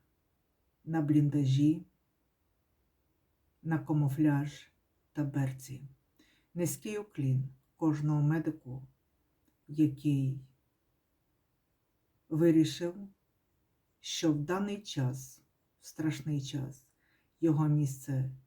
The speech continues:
саме на фронті, рятувати наших дорогих захисників і захисниць, кого торкнулась ворожа зброя. Тому всім фронтовим медикам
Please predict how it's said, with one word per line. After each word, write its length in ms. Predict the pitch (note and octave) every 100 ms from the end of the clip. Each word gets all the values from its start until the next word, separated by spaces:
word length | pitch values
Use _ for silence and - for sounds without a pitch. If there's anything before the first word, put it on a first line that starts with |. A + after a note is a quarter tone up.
| _
саме 580 | - - D3+ C#3+ C#3 C3+
на 200 | D#3 D3
фронті, 680 | C#3 D3+ C#3+ C3 - - - _ _ _ -
рятувати 880 | D#3 D#3+ D#3+ D3+ F3 F3 F3+ F3+ F#3+ _ _ D3
наших 480 | D3+ C#3+ C3 D#3 D3+
дорогих 460 | - D#3 C#3+ C#3+ D3+
захисників 720 | D3+ C3+ D#3 - D#3 D#3+ D#3
і 40 |
захисниць, 720 | D3 C#3+ D#3+ C3+ E3+ F#3 F#3+ _ _ - _ _
кого 280 | - D#3+ D3
торкнулась 840 | D3 D#3 C#3+ D#3+ D3+ D3 D3 - _ -
ворожа 680 | D3+ D3+ C#3+ C3+ C#3 C3 - -
зброя. 680 | D3 D3 D3 C3 C3 - - - _
Тому 220 | F#3+ F#3 F3+
всім 520 | - - G#3 G#3+ A#3
фронтовим 760 | - E3 D3 D3+ D3 D#3+ E3+ F3+ _ _ -
медикам 680 | D3+ D3 C3 C3 C3+ C3